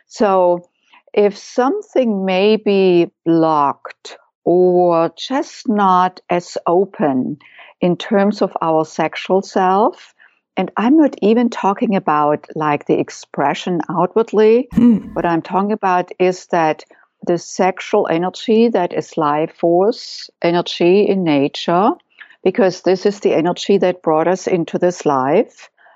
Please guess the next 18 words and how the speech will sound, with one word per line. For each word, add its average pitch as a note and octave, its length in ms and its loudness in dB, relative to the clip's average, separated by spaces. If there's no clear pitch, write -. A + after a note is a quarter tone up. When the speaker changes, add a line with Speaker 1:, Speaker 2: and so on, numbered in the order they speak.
Speaker 1:
Uh, D#3 60 -2
without D#3+ 400 0
it, F3+ 140 -2
we F3+ 100 2
wouldn't F3+ 340 -2
be A3 220 4
here. C#3+ 500 -2
So G3+ 840 0
that A#3+ 440 0
energy, G#3+ 540 0
particularly C4 880 -2
for G3+ 180 -4
women, D3 640 0
has G3 280 -2
been G#3 320 0
vilified D#3 760 0
for D#3 460 0
millennia. C#3+ 640 0